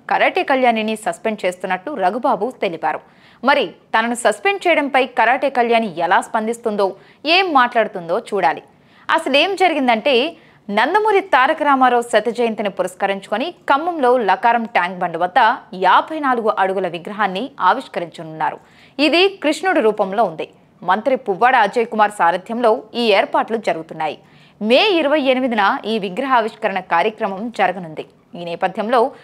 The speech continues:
దీనిపై కరాటే కళ్యాణి స్పందించింది. కృష్ణుడి రూపంలో ఉన్న ఎన్టీఆర్ విగ్రహాన్ని ఏర్పాటు చేయ వీల్లేదంటూ ఆమె వ్యతిరేకించింది. దేవుడి రూపంలో ఉన్న ఎన్టీఆర్ విగ్రహాన్ని ఎందుకు ఆవిష్కరిస్తున్నారు, ఎవరిని మెప్పించడానికి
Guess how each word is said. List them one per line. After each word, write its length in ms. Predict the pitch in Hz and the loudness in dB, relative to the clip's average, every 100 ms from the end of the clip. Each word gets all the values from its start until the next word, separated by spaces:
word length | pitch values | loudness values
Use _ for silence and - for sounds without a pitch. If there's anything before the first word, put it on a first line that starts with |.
| - 202 | -14 0
దీనిపై 340 | 320 403 349 311 311 | 2 4 4 2 2
కరాటే 300 | 247 254 277 269 | 2 4 2 0
కళ్యాణి 300 | 214 196 185 247 | 2 2 0 -2
స్పందించింది. 600 | - 180 190 175 170 - - _ _ _ - | -2 -2 -4 -8 -12 -12 -14 _ _ _ 0
కృష్ణుడి 400 | 320 330 440 415 320 | 0 2 4 4 4
రూపంలో 340 | 302 277 269 254 | 2 2 4 4
ఉన్న 100 | 247 208 | 4 2
ఎన్టీఆర్ 360 | 208 240 214 170 | 2 2 2 0
విగ్రహాన్ని 440 | 196 214 220 202 180 185 | -6 -2 -2 0 0 0
ఏర్పాటు 320 | 190 220 202 - | 2 0 0 -4
చేయ 140 | 180 170 | -4 -2
వీల్లేదంటూ 540 | 175 240 233 240 240 254 269 - 196 | -2 2 2 2 2 0 -2 0 2
ఆమె 180 | 240 233 226 | 2 -2 -4
వ్యతిరేకించింది. 720 | 180 214 220 165 151 156 143 - _ _ _ - 233 | -4 -2 -4 -6 -14 -12 -12 -12 _ _ _ 0 4
దేవుడి 280 | 269 302 247 | 6 4 2
రూపంలో 340 | 240 233 220 214 | 2 0 0 0
ఉన్న 100 | 208 185 | 0 -2
ఎన్టీఆర్ 320 | 190 254 220 175 | 2 2 2 0
విగ్రహాన్ని 440 | 202 240 254 226 240 - 180 | -6 -6 -4 -4 -6 -6 -4
ఎందుకు 260 | 226 349 330 | -2 2 2
ఆవిష్కరిస్తున్నారు, 800 | 254 262 - 247 240 220 208 214 285 - _ _ 202 240 | 2 0 -4 -6 -6 -2 0 0 -2 -10 _ _ 0 4
ఎవరిని 300 | 339 415 339 | 4 2 2
మెప్పించడానికి 680 | 240 240 370 294 285 262 | 0 0 -4 0 0 0